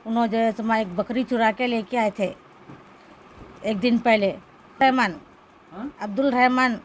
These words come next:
Speaker 1: बकरी चुरा के लेके आए, उनको अबू नी बोल के पुकारते नाम उनको, उनका असल नाम रहमान है। अबू नी से उन्होंने मशहूर है, अबू नी, अबू नी बोल के।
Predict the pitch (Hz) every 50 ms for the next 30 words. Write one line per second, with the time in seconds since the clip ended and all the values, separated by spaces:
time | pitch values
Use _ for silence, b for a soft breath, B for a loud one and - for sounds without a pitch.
0 | - - 202 185 202 190 - 247 262 208 247 226 233 220 214 - 254 247 233 233
1 | 202 - 240 233 247 262 247 240 233 240 240 233 - - 180 202 196 233 254 247
2 | 254 247 240 240 233 240 254 240 - 240 - 247 240 214 - 202 180 - - -
3 | - - 220 208 208 214 220 214 208 196 175 175 170 - - - - - - -
4 | - - - - - - - - - - B B B B B B B - 226 240
5 | 233 233 226 220 214 - 269 262 247 247 240 254 254 233 220 214 220 226 233 247
6 | 254 254 247 233 180 165 - - - - - - - - - - - - - -
7 | - - - - - - - - - - - - - - - - - - 202 202
8 | 202 247 254 254 254 240 - 269 269 262 262 247 240 233 214 - 262 247 226 214
9 | 202 196 185 214 220 220 220 214 196 214 214 214 208 202 202 175 156 165